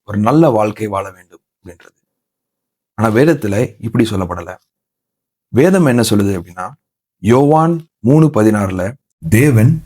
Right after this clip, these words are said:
தம்முடைய ஒரே பேரான குமாரனை விசுவாசிக்கிறவன் எவனோ அவன் கெட்டு போகாமல் நித்திய ஜீவனை அடையும்படிக்கு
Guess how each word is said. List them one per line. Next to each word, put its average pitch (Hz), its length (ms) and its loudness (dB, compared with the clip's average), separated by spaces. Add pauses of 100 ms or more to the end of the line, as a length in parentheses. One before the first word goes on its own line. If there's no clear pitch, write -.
தம்முடைய 98 560 2
ஒரே 127 260 4
பேரான 113 540 2
குமாரனை 104 500 2 (180)
விசுவாசிக்கிறவன் 104 840 0
எவனோ 98 500 -6 (360)
அவன் 90 260 0
கெட்டு 123 320 0
போகாமல் 95 640 -2 (240)
நித்திய 123 400 4
ஜீவனை 101 200 4
அடையும்படிக்கு 90 840 0